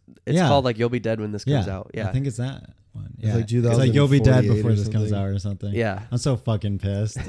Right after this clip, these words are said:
Speaker 1: <laughs>
Speaker 2: We will be
Speaker 1: Terrible.
Speaker 2: dead 'cause it's a hundred years.
Speaker 1: <laughs>
Speaker 2: He
Speaker 1: Yeah.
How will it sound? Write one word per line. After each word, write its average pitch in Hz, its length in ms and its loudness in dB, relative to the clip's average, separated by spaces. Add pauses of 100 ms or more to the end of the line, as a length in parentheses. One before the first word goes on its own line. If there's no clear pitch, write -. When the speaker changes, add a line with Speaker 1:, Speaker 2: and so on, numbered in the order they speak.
Speaker 1:
<laughs> - 160 -2
Speaker 2:
We 151 180 6
will 143 120 2
be 165 60 4
Speaker 1:
Terrible. 147 220 4
Speaker 2:
dead 135 360 0 (520)
'cause 123 160 -2
it's 131 120 -2
a 131 80 0
hundred 127 380 0
years. 120 540 0
Speaker 1:
<laughs> 117 80 -12
Speaker 2:
He 117 120 0
Speaker 1:
Yeah. 101 180 0